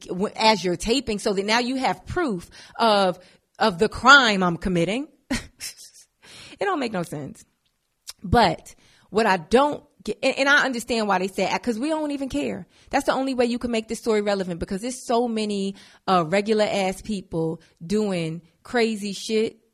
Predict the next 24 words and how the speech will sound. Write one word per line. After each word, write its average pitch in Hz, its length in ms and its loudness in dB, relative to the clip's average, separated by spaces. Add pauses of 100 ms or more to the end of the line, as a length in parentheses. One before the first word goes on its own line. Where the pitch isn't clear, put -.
(360)
in 220 160 2
this 220 180 -4
world. 220 400 0 (220)
We, 339 240 2
we're 349 240 2
exhausted 247 580 2
with 139 240 -6
it. - 160 -14 (200)
So 262 120 0
that's, 330 200 8
so 302 80 10
I 285 120 8
understand 269 380 0
why 208 100 8
they 190 80 4
put 208 140 -2
an 208 60 0
actor, 208 200 0
'cause 185 140 -4
you 190 80 -4
gotta 185 180 4
make 175 380 -2
something - 840 -2
that's, - 320 -6